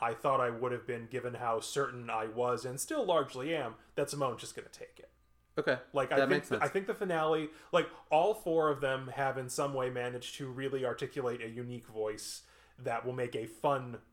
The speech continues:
Speaker 1: thing to watch. And actually, I don't even know if we'll have a final four. We might have a final three, 'cause we got another episode coming that looks like a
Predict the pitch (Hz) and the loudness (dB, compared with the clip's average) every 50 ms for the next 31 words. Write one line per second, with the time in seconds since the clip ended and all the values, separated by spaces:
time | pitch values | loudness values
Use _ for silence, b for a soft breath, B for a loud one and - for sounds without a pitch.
0 | _ _ _ _ _ _ _ _ _ - - 160 147 139 127 120 113 - - 135 | _ _ _ _ _ _ _ _ _ -10 -4 -4 -4 -4 -4 -8 -12 -12 -12 -14
1 | 117 110 110 107 101 - - - - - 160 165 202 269 285 - 185 143 160 226 | -12 -8 -6 -6 -6 -6 -8 -12 -10 -4 0 2 2 2 2 2 2 2 2 2
2 | - 262 220 170 156 165 - 151 127 147 202 294 302 - - 147 117 117 110 101 | 2 0 -2 -2 -2 -2 -2 0 0 0 0 0 0 -4 -4 -4 -4 -4 -6 -8
3 | - - 139 196 233 180 123 120 127 180 233 190 139 117 107 - 123 113 107 98 | -8 -4 -2 0 0 0 -2 -2 -2 -2 -2 -2 -4 -6 -6 -6 -6 -6 -6 -8
4 | - - 160 196 208 - - - 123 160 175 139 117 117 151 226 - - - 123 | -8 -6 -4 -4 -4 -6 -6 -6 -2 -2 -2 0 0 0 0 0 -2 -2 -4 -4
5 | 104 - - - 110 110 107 104 101 B B B B B B 120 123 151 165 - | -4 -4 -8 -10 -8 -8 -10 -10 -12 B B B B B B -2 -2 -2 -2 -2
6 | 156 - - 98 98 | -4 -4 -4 -6 -6